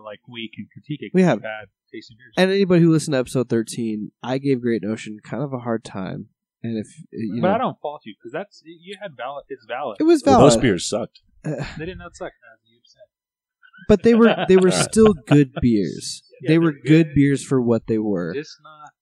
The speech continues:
Speaker 2: But they didn't live
Speaker 1: Wow.
Speaker 2: up. They just didn't live up to the Great Notion.
Speaker 1: Yes, exactly.
Speaker 2: That's all. Um, but, but like I said, we're, we're a little bit hard on, on these beers. We could, because we expect, we expect a lot.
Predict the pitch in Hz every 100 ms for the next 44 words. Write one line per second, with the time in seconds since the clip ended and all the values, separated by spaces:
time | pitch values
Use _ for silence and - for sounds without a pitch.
0 | _ - 139 135 135 135 139 127 127 120
1 | 117 - - 135 135 - 147 139 123 120
2 | 107 - 104 98 76 65 - - - -
3 | - _ 139 110 110 113 104 - - -
4 | _ _ _ _ _ _ _ 110 110 104
5 | 104 123 107 - _ - 143 151 156 143
6 | 120 101 117 127 95 135 135 156 147 147
7 | 170 165 151 - 139 139 131 151 165 -
8 | - _ _ _ _ _ _ _ _ _
9 | _ _ _ 120 113 139 127 123 131 117
10 | 117 - 113 - 117 107 - 107 107 143